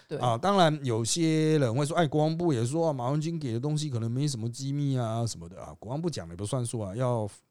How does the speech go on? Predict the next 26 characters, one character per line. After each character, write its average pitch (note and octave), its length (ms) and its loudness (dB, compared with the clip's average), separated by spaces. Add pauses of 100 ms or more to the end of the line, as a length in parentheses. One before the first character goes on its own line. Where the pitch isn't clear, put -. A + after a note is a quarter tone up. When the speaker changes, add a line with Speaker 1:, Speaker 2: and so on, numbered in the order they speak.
Speaker 2:
那 A#2 80 -14
个 G#2 180 -2
检 F#2 180 -8
调 A#2 220 0
讲 D#2+ 240 -8
的 E2+ 60 -14
才 F2 160 -10
算 F#2 160 -8
数 - 100 -10
嘛。 D#3 60 -10
Speaker 1:
要 A3+ 100 0
真 G#3+ 260 -4
的 G3 80 0
是 F3+ 100 -4
调 E3 280 0
查 - 180 -10
吧。 - 100 -10
Speaker 2:
哎， A2 140 -2
现 D#3 160 2
在 D#3+ 80 6
高 D3 200 4
检 C3 180 2
署 G#2 160 -4
在 G#2 160 0
侦 F#2 260 -6
办。 F#2 200 -8